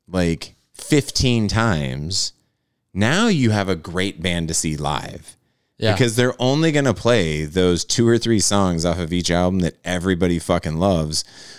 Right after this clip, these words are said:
Speaker 1: But when you do that with fifteen songs, it's a fucking great show.
Speaker 2: Yeah. They're
Speaker 1: And
Speaker 2: all
Speaker 1: that's,
Speaker 2: really good.
Speaker 1: and that's where Weezer and the Foo Fighters are at. If you,
Speaker 2: So
Speaker 1: if
Speaker 2: that's how you
Speaker 1: you
Speaker 2: feel
Speaker 1: ever
Speaker 2: about this album, though?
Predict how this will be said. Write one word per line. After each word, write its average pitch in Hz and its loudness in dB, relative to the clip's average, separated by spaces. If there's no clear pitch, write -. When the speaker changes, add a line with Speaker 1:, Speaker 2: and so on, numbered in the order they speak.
Speaker 1:
But 104 2
when 110 2
you 110 2
do 104 2
that 98 0
with 90 -2
fifteen 104 0
songs, 90 0
it's - -10
a 135 -2
fucking 156 4
great 175 6
show. 247 2
Speaker 2:
Yeah. 123 0
They're 120 2
Speaker 1:
And 117 6
Speaker 2:
all 135 4
Speaker 1:
that's, 120 2
Speaker 2:
really 123 2
good. 147 0
Speaker 1:
and 107 4
that's 131 2
where 175 6
Weezer 131 4
and 127 2
the 127 -2
Foo 214 -4
Fighters 85 -2
are 80 -2
at. 64 -8
If 95 -4
you, 131 6
Speaker 2:
So - 4
Speaker 1:
if 165 8
Speaker 2:
that's 185 2
how 214 6
you 214 8
Speaker 1:
you 185 6
Speaker 2:
feel 208 6
Speaker 1:
ever 190 4
Speaker 2:
about 180 4
this 175 4
album, 180 4
though? 196 6